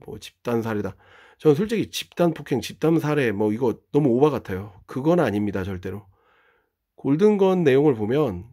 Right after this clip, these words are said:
제가 동석자애를 두둔하려는 건 아니지만 분위기 너무 좋았고요. 둘이 재밌게 노는 분위기였어요. 근데 본의 아니게 뭔가 진짜 어이없는 상황이 벌어졌건 뭔가 일이 발생을 한 것 같아요. 제가 봤을 때.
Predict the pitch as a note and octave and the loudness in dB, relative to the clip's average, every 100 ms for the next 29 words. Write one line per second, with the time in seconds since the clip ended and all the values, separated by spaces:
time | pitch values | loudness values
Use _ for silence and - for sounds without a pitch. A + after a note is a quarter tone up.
0 | - A#2 A2+ B2 B2+ C3 B2 A2+ G#2+ G2+ | -16 -8 -8 -6 -8 -2 0 0 -2 -4
1 | G#2+ A#2+ B2+ A2+ G#2+ C3 G2 F2+ A2+ A#2 | -6 -2 -2 0 -2 -4 -6 -4 -4 -4
2 | F#2 - - _ _ _ D#3 E3+ D3 A#2+ | -6 -14 -20 _ _ _ 2 4 6 4
3 | A2+ G#2 F#2 A2+ A2+ F#2 _ _ _ _ | 2 -2 -2 -6 -6 -8 _ _ _ _
4 | _ F#3 C3+ C#3+ F3+ C#3+ A#2 G#2 G#2 A#2 | _ -6 0 -2 2 0 0 -2 -4 -4
5 | G#2 - G#2 _ _ _ _ - - - | -6 -8 -18 _ _ _ _ -20 -20 -4
6 | G3 G3+ C#3 - _ _ _ _ - F#3 | 2 4 2 -4 _ _ _ _ -14 -6
7 | G3+ A3 A3+ G3+ E3 B2+ B2+ A2 D3 G#3+ | -2 0 4 2 2 -2 -4 0 0 2
8 | G#3 G3 D3 - _ _ _ _ _ _ | 2 2 -2 -8 _ _ _ _ _ _
9 | _ _ _ _ _ - - D#3+ B2+ A3+ | _ _ _ _ _ -4 2 4 6 4
10 | C4 B3 G#3 G#3 E3+ C3+ C3+ B2+ D#3 A#2+ | 2 2 2 2 0 0 -2 0 0 -2
11 | - - - G#3 B3+ F#3+ D#3+ A#3 - A#2+ | -8 -20 -4 2 4 4 2 -2 -4 -4
12 | G3 F3 E3+ C4 G#3 - - F2+ _ _ | 0 0 0 -4 -6 -8 -16 -18 _ _
13 | A2 G2+ F#2 F2+ F#2 F#2+ | -8 -6 -8 -12 -16 -16